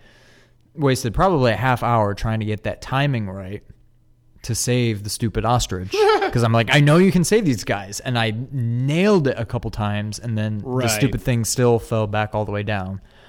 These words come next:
Speaker 1: So I eventually just gave up on it. But that's right. You don't save them until you're escaping at the end.
Speaker 2: Right.
Speaker 1: Okay. Well, that makes me feel better.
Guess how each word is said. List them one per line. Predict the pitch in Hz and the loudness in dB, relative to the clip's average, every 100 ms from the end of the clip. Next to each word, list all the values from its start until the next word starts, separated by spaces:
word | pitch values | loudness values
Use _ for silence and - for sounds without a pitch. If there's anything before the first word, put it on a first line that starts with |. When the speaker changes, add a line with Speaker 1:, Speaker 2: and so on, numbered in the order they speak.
| - - _ - | -20 -20 _ -4
Speaker 1:
So | 127 | 2
I | |
eventually | 127 170 139 110 | 2 2 2 0
just | 110 | -2
gave | 123 110 104 | 0 2 0
up | 101 | -2
on | 92 95 | -6 -10
it. | - | -10
But | 110 101 - - | -6 -6 -6 -2
that's | 123 123 | 0 0
right. | 98 | -4
You | 107 | -2
don't | 113 92 | -2 -4
save | - 117 113 | -2 0 0
them | 104 101 | -2 -4
until | 101 - 95 95 92 - - - - _ _ _ _ _ | -8 -10 -10 -10 -14 -18 -20 -20 -20 _ _ _ _ _
you're | 113 104 95 | -6 -6 -4
escaping | - - 104 - 98 | -6 -4 -4 -6 -12
at | 95 - | -12 -14
the | 98 | -14
end. | 92 98 - _ _ _ - | -12 -14 -16 _ _ _ -14
Speaker 2:
Right. | 95 80 - _ 120 | -12 -12 -16 _ 0
Speaker 1:
Okay. | 123 110 92 95 - | 0 0 -10 -18 -16
Well, | 123 139 | -4 0
that | 165 | 0
makes | 147 117 | -2 -10
me | 107 | -12
feel | 92 92 | -12 -14
better. | 82 80 | -14 -18